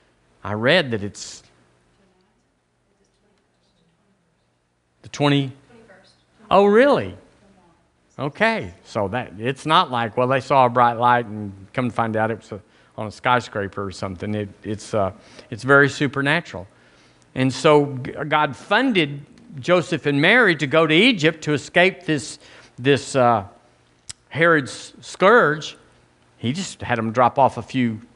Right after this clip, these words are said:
Speaker 1: gold, frankincense, and myrrh, and they were funded to go to Egypt.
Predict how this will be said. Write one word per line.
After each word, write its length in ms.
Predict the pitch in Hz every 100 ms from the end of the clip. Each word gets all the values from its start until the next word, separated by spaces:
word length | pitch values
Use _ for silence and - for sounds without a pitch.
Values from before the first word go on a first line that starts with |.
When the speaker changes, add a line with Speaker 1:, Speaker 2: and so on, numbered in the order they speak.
| _ _ _ _ _ _ -
Speaker 1:
gold, 280 | 120 117 -
frankincense, 760 | 123 110 110 98 - 107 -
and 140 | 104 107
myrrh, 300 | 107 160 190 - _ -
and 160 | 113
they 120 | 117
were 120 | 117 107
funded 540 | - 208 214 110 110 - _ _ _ _
to 80 | 131
go 180 | 127 123
to 80 |
Egypt. 540 | 147 185 165 90 -